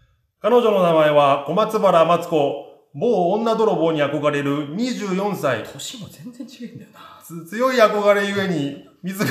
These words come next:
Speaker 1: らも仲間を誘い、窃盗グループを結成。リーダーとなるも、他の二人からの信頼は薄く、未だ成功はなし。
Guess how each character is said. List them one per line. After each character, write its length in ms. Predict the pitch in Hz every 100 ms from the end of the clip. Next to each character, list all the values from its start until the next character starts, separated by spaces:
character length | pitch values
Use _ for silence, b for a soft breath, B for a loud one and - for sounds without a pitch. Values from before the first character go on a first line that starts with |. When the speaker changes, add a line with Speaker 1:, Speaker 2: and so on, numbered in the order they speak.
| 240
Speaker 1:
ら 140 | 196 170
も 300 | 151 143 143
仲 280 | 156 214
間 120 | 226 214
を 60 |
誘 400 | 190 180 175 170
い、 140 | 156 160
窃 260 | 170 170
盗 180 | 240 247
グ 140 | 240 247
ル 100 | 233
ー 60 |
プ 80 | 208
を 80 | 190
結 220 | 180 160
成。 400 | 175 165 151 - B B B B
リ 160 | 160 202
ー 40 |
ダ 140 | 185 180
ー 40 |
と 60 | 185
な 120 | 175
る 80 | 175
も、 500 | 160 170 190 - -
他 180 | 147 175
の 120 | 175
二 240 | - 165 156
人 40 |
か 100 | 156
ら 100 | 143
の 160 | 131 120
信 260 | - 147 151
頼 180 | 147
は 200 | 139 139
薄 220 | 123 - -
く、 460 | 143 135 139 139 B B
未 260 | 143 170 185
だ 120 | 180
成 200 | 190 196
功 200 | 185 185
は 120 | 175
な 100 | 170
し。 200 | -